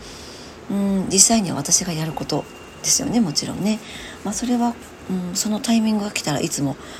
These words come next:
本当に降りてきていたので、あの、バババーっと入力ができるんだけれども、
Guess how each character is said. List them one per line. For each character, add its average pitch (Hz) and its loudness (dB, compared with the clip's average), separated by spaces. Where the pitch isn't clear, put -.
本 202 2
当 190 2
に 185 2
降 214 2
り 185 2
て 147 0
き - -6
て - -6
い - -6
た - -6
の 143 -4
で、 185 2
あ 151 0
の、 147 0
バ 156 0
バ 156 -4
バ 170 4
ー - -4
っ - -
と - -6
入 165 2
力 151 -4
が 139 0
で - -6
き - -4
る 156 -4
ん 147 -4
だ - -8
け - -10
れ 123 -6
ど 151 -4
も、 170 0